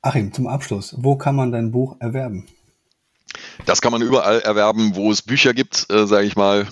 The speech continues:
Speaker 2: äh, auch bei den großen, äh, Versandhändlern. Es ist erschienen im, äh, Springer Gabler Verlag und, äh, unter selbstfahrendes, unter, unter, unter resilientes, äh, Unternehmen wird man's sofort finden.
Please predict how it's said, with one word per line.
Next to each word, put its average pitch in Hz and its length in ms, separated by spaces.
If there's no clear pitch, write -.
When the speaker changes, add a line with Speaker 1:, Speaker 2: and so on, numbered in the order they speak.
Speaker 2:
äh, 92 220
auch 95 180
bei 90 160
den 90 260
großen, 110 680
äh, 90 200
Versandhändlern. 92 1040
Es 85 160
ist 90 160
erschienen 104 520
im, 87 360
äh, 76 220
Springer 101 320
Gabler 80 300
Verlag 78 420
und, 82 500
äh, 78 360
unter 92 360
selbstfahrendes, 90 880
unter, 92 340
unter, 87 220
unter 80 220
resilientes, 92 680
äh, 92 60
Unternehmen 85 800
wird 82 160
man's 78 180
sofort - 320
finden. - 320